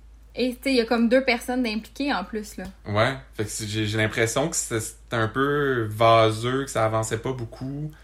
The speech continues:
Speaker 1: Ouais.
Speaker 2: En même temps, tu sais, il y avait plus de misère à trouver des, des informations pis des indices, mais, euh, on dirait que la semaine aurait pu être un peu plus prenante que ça, là.
Speaker 1: T'as raison.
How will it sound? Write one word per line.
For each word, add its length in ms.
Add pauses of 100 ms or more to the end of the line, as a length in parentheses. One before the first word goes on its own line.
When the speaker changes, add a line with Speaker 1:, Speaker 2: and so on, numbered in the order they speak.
Speaker 1:
Ouais. 200
Speaker 2:
En 40
même 200
temps, 260
tu 80
sais, 80
il 60
y 20
avait 160
plus 220
de 80
misère 240
à 80
trouver 260
des, 300
des 180
informations 560
pis 80
des 160
indices, 540
mais, 320 (440)
euh, 60 (220)
on 80
dirait 240
que 80
la 80
semaine 260
aurait 220
pu 160
être 160
un 60
peu 120
plus 220
prenante 580
que 140
ça, 180
là. 220 (400)
Speaker 1:
T'as 120
raison. 340